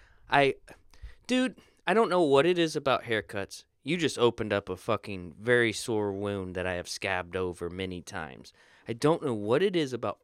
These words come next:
fucking haircuts. I'm positive it's me at this point because I don't really know what I want.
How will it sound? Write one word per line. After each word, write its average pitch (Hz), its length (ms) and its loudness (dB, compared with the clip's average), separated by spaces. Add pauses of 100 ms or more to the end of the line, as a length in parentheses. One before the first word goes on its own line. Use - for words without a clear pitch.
fucking 165 380 -2
haircuts. 120 680 -6
I'm 117 180 -8 (500)
positive 143 540 4
it's 101 220 -6
me 117 180 -2
at 87 100 -6
this 98 200 -10
point 87 360 -12 (320)
because 120 560 -2
I 135 100 4
don't 156 160 0
really 127 220 0
know 98 240 -2
what 135 160 0
I 143 120 -2
want. 151 320 -6